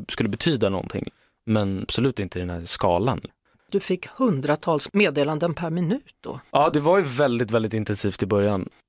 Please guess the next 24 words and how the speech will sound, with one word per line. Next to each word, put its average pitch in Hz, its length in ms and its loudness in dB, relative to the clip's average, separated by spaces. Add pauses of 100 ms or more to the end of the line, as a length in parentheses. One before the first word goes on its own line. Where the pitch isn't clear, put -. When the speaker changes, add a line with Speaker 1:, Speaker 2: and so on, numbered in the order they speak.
(160)
Speaker 1:
Och, - 360 -2
ehm, 95 760 0
nu 117 480 0
tror 113 220 0
jag 104 60 2
att - 100 -4
jag, 98 640 2 (180)
alltså - 260 0
nu 123 220 2
känner 135 240 2
jag 107 60 0
mig 104 100 -2
på - 100 -8
en 104 60 -2
ganska 98 220 -6
bra 127 260 4
plats - 280 -8
i - 20 -2
det 92 60 -2
där, 95 100 2
för - 140 -6
att 165 60 -4
Speaker 2:
Mm. 104 120 4
Speaker 1:
jag, 98 180 2